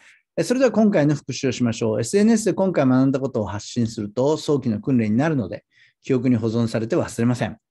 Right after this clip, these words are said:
えー、Twitter、Instagram、Facebook、YouTube、lineなど何でも構いません。あなたの学びでクラスメートも、「あ、そうやって覚えたらいいのか」と記名することができてとっても喜んでくれます。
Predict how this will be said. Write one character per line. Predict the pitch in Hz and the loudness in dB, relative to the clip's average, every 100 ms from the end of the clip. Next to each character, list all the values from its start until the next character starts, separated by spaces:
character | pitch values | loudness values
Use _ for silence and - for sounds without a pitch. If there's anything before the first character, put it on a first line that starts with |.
| - - _ - | -20 -20 _ -8
え | 117 | -6
ー、 | |
Twitter、 | 113 127 117 123 | -2 -2 0 0
Instagram、 | 123 139 123 110 | 0 0 0 0
Facebook、 | 123 120 127 113 | 0 -2 -2 -2
YouTube、 | 117 110 123 110 | 0 0 0 -2
line | 110 123 | 0 2
な | 123 | 2
ど | 107 | 0
何 | 104 120 | -2 0
で | 151 | 0
も | 160 | -2
構 | 143 131 | 0 0
い | 120 | 0
ま | 113 | -2
せ | 107 | -4
ん。 | 90 - | -8 -6
あ | 127 | -2
な | 135 | 0
た | 131 | 0
の | 110 | 0
学 | 107 110 | 0 -2
び | 104 | -2
で | 127 | -2
ク | 135 | -2
ラ | 147 | -2
ス | 180 | 0
メ | 175 | -2
ー | |
ト | 156 | 0
も、 | 147 175 - _ - | -2 -2 -8 _ -8
「あ、 | |
そ | 117 120 | -6 -4
う | |
や | |
っ | 113 | 0
て | 170 | 2
覚 | 202 | 2
え | |
た | 220 | 2
ら | 190 | 2
い | |
い | |
の | 139 | 2
か」 | 117 104 | -2 -4
と | - | -6
記 | - | -2
名 | 147 | 0
す | 135 143 | 0 -2
る | |
こ | 135 | -2
と | 127 | -2
が | |
で | 101 | -4
き | 104 | -8
て | - 110 | -10 -8
と | 104 | -8
っ | |
て | 123 | -4
も | 156 | -2
喜 | 170 196 | 0 0
ん | 214 | -2
で | 117 | -2
く | |
れ | 95 | -6
ま | 107 | -10
す。 | - - | -16 -20